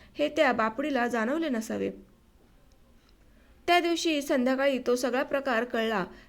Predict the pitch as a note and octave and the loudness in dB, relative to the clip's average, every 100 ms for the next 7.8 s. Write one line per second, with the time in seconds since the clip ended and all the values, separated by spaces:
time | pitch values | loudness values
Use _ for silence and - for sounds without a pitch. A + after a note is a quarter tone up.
0 | - B3+ C4+ C4 C4 A#3 A#3+ A#3 B3+ - | 0 4 6 4 4 2 2 0 -2 -2
1 | G3+ G3+ F#3 F3+ F3+ - - _ - - | -4 0 0 0 -4 -16 -20 _ -20 -20
2 | - C4 C#4+ A3 C#4 G#3 G3 F#3+ F3+ F3+ | -2 2 4 4 0 0 -2 -2 -4 -4
3 | - - - - - - - - - - | -10 -20 -20 -20 -20 -20 -20 -20 -20 -6
4 | E4 E4+ F#4 F4+ D4+ C#4+ D4 D#4+ C4+ C#4+ | 2 4 4 4 4 4 2 2 2 0
5 | G3 - - - - - - B3+ C#4 A3+ | -2 -8 -20 -20 -20 -8 -4 0 2 2
6 | B3 C4 E4+ F4+ F4 C4 B3+ C#4 C4+ A#3 | 2 4 4 4 2 0 2 0 0 -4
7 | A#3 A#3+ C4 B3 B3+ D#4 - F3 | -2 -2 -2 -4 -2 -2 -2 -6